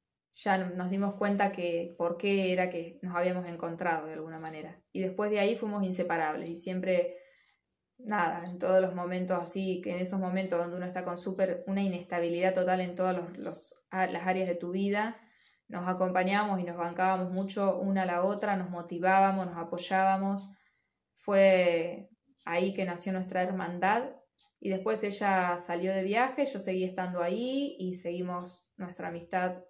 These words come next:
eh, a la distancia, pero es como si no la ex-, no existiera, porque la verdad es que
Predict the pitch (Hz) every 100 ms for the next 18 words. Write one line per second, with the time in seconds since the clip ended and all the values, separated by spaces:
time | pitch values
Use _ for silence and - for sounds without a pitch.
0 | _ _ 190 175 165 190 - _ _ _
1 | _ _ - - 180 175 175 190 202 220
2 | 220 247 247 247 175 175 165 160 165 170
3 | 190 180 180 175 180 175 175 190 196 -
4 | - 285 262 175 170 170 - 170 185 -
5 | _ _ _ - 190 190 196 202 233 202
6 | 185 180 185 -